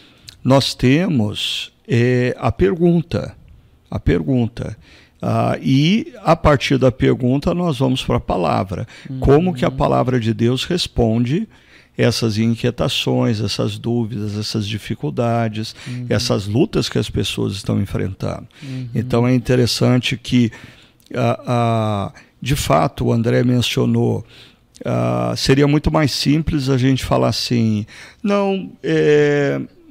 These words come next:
Speaker 1: agora a gente vai estudar o livro de Romanos."
Speaker 2: Uhum.
Speaker 1: E passarmos um ano estudando o livro de Romanos.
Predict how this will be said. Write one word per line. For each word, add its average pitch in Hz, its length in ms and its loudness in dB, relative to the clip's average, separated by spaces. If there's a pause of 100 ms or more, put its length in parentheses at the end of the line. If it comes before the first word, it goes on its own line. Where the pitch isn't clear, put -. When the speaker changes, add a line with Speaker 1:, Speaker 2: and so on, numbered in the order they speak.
Speaker 1:
agora 170 360 0
a - 20 0
gente 147 240 -2
vai 156 120 0
estudar 143 420 -2
o 147 80 0
livro 135 260 2
de 120 80 0
Romanos." 120 720 0 (100)
Speaker 2:
Uhum. 123 300 -12
Speaker 1:
E 123 300 6
passarmos 127 640 2
um 156 160 2
ano 131 260 2
estudando 113 600 -2
o 113 60 0
livro 107 220 0
de 101 100 -4
Romanos. 107 600 -4